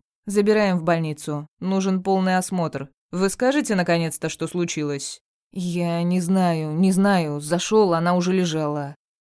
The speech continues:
Дальше все происходило, как в тумане. Карета скорой, Машин обморок и бледное лицо. Я ехал рядом с ней и чувствовал, как ее руки начали холодеть. Первый ад в моей жизни произошел сегодня.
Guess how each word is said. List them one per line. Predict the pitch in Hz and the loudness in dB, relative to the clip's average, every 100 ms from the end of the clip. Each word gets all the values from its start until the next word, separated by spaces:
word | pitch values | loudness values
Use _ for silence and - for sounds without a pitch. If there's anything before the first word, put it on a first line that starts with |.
| _ _ | _ _
Дальше | 175 180 190 - 190 | -4 -2 -2 -4 -8
все | - 202 | -8 -8
происходило, | 185 180 - 170 165 170 165 | -6 -6 -6 -6 -2 -2 -2
как | 160 156 | -4 -10
в | - | -10
тумане. | 165 160 151 147 139 135 151 _ _ _ _ _ _ | -6 -4 -4 -6 -8 -12 -18 _ _ _ _ _ _
Карета | - 170 170 165 147 | -8 -2 -2 -4 -8
скорой, | - - - 180 170 160 151 | -8 -14 -10 -2 0 0 -2
Машин | 151 151 - 156 160 | -4 -6 -6 -6 -2
обморок | 165 160 156 147 147 147 - | -2 -2 -6 -6 -8 -10 -12
и | 151 | -8
бледное | 147 151 151 147 147 | -4 -4 -4 -6 -6
лицо. | 147 147 - 160 143 156 - _ _ - | -8 -10 -14 -12 -12 -12 -18 _ _ -8
Я | 170 170 | -2 0
ехал | 165 170 165 156 | 0 -2 -4 -4
рядом | 160 160 160 | -4 -4 -4
с | 151 170 | -6 -4
ней | 175 180 165 147 | -2 0 0 -4
и | 139 | -6
чувствовал, | - 151 - 151 147 | -8 -8 -6 -4 -4
как | 143 151 156 | -6 -10 -8
ее | 151 156 | -6 -4
руки | 165 165 151 | -6 -6 -8
начали | 151 147 151 147 | -8 -8 -8 -10
холодеть. | - 156 151 151 151 135 - - _ _ _ _ - | -8 -6 -6 -4 -6 -6 -14 -18 _ _ _ _ -4
Первый | 180 170 156 165 | 0 0 0 -2
ад | 160 151 143 | 0 -2 -4
в | |
моей | 151 151 147 | -6 -4 -4
жизни | 147 151 165 147 147 143 | -4 -2 -2 -2 -4 -6
произошел | - - 151 143 147 - 147 143 | -10 -8 -6 -6 -6 -6 -10 -10
сегодня. | - 156 147 143 135 143 151 147 | -10 -10 -6 -6 -6 -8 -10 -12